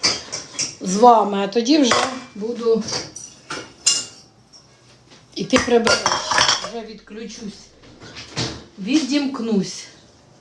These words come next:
Бо ж за мене ніхто його не зробить, дівчатки.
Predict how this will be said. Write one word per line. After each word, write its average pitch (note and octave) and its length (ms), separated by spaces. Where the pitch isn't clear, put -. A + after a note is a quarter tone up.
Бо B3 340
ж - 240
за A#3+ 80
мене D4 240
ніхто B3 340
його A#3 220
не A3+ 140
зробить, F#3+ 400
дівчатки. F#3+ 480